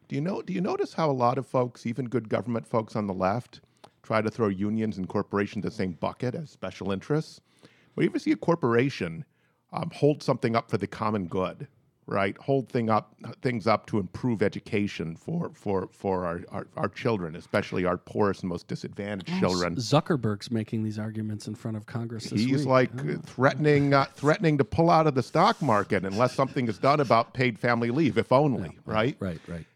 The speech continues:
Speaker 1: And so I'm just pointing out that, uh, unions are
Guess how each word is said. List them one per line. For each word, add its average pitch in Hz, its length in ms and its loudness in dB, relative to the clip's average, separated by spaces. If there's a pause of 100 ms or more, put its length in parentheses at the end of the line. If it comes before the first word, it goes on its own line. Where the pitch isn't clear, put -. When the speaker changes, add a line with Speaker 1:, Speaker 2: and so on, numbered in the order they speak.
(120)
Speaker 1:
And 131 220 -6
so 160 80 -4
I'm 151 140 -2
just 202 320 -4
pointing 160 360 0
out 117 280 2 (140)
that, 104 240 0 (300)
uh, - 120 -10 (120)
unions 160 600 0
are 107 220 0